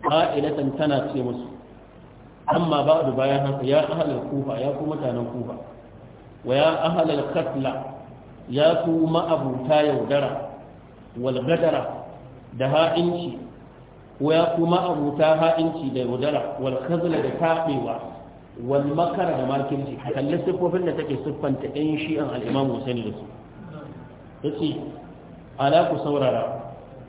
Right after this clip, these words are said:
fala ra'afatil abaratu, yanzu babu wani hawaye da zai ci gaba da zuba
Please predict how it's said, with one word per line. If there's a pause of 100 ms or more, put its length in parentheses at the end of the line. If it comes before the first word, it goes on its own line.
(100)
fala
ra'afatil
abaratu, (960)
yanzu
babu
wani
hawaye
da
zai
ci
gaba
da
zuba